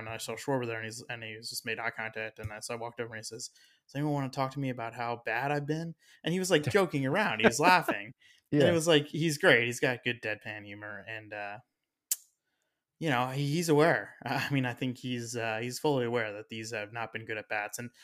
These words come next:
Speaker 1: it's funny because Thompson, every time he's asked about Schwarber or Hoskins, he mentions that he thinks Hoskins is, is, is, is, is almost there, he's getting there, he's been putting more balls in the air, he's had better
Speaker 2: Yeah.
Speaker 1: at bats. Schwarber is like, he, he, you know,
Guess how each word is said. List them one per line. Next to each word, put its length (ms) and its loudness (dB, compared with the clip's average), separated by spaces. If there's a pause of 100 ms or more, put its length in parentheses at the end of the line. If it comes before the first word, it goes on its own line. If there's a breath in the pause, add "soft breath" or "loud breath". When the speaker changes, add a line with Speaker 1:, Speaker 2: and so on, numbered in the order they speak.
(140 loud breath)
Speaker 1:
it's 100 -14
funny 180 2
because 240 -2
Thompson, 460 0
every 160 -4
time 160 -6
he's 140 -8
asked 260 -2
about 160 -4
Schwarber 380 -10 (100)
or 40 -10
Hoskins, 500 -4
he 120 -12
mentions 580 -6
that 280 -6 (480 soft breath)
he 100 -8
thinks 240 -6
Hoskins 580 -6
is, 340 -8
is, 200 -10
is, 260 -10
is, 260 -16
is 180 -12
almost 320 -10
there, 220 -2
he's 120 -10
getting 280 -8
there, 180 -10
he's 140 -10
been 120 -20
putting 380 -12
more 100 -6
balls 320 -2
in 80 -14
the 160 -2
air, 200 6
he's 160 0
had 120 -14
better 200 -4
Speaker 2:
Yeah. 100 2
Speaker 1:
at 60 0
bats. 280 -2 (520 soft breath)
Schwarber 420 2
is 100 -4
like, 180 -4
he, 100 -8
he, 320 -12
you 80 -14
know, 140 -12